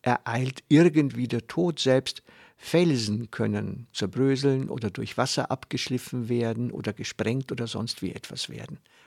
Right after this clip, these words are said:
Also, nicht auch unsere Lebensart ist sterblich. Noch immer ist jede große Kultur, ob es die Römer waren, die Athener, die Chinesen oder andere,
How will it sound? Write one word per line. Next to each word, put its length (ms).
Also, 400
nicht 280
auch 400
unsere 540
Lebensart 1400
ist 500
sterblich. 840
Noch 300
immer 400
ist 260
jede 380
große 440
Kultur, 720
ob 140
es 120
die 140
Römer 480
waren, 320
die 160
Athener, 760
die 220
Chinesen 720
oder 340
andere, 380